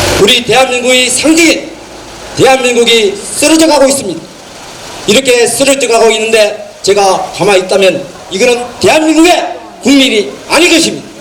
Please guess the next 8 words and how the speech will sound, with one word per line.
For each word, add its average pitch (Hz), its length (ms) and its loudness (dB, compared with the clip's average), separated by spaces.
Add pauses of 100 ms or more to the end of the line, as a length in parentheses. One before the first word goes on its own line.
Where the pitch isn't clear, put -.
(600)
저는 359 400 0 (400)
삼십 269 440 0
년 262 260 4
동안 277 560 2 (800)
중소기업을 339 800 2 (200)
운영-, 277 380 2
운영한 311 480 2 (1600)
성공인 254 640 0